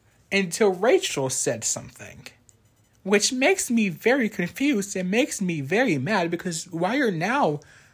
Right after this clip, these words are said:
talking about Snow White? Yes, Snow White was brung up, but in passing, it wasn't this big thing with her. As I talk more about this, it's, it's making me even angrier,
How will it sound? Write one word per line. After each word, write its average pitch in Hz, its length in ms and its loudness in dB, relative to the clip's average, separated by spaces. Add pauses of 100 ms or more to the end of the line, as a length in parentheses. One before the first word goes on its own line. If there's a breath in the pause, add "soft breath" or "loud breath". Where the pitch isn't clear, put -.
(260 soft breath)
talking 180 380 4
about 143 260 -4
Snow 151 300 -2
White? 139 400 0
Yes, 311 440 0
Snow 196 320 2
White 180 320 0
was 156 160 -2
brung 151 320 0
up, 208 380 -2 (500 soft breath)
but 156 200 4
in 156 160 -6
passing, 127 720 -2 (540 soft breath)
it 226 140 6
wasn't 254 440 0
this 240 220 0
big 160 280 4
thing 247 420 0
with 123 180 -4
her. 113 320 -12 (120)
As 185 140 -10
I 277 80 -8
talk 226 220 -4
more 160 180 -6
about 127 380 -6
this, 131 440 -6 (420)
it's, 151 300 -8
it's 151 140 -4
making 170 340 -2
me 165 80 -2
even 139 400 -4
angrier, 190 720 -2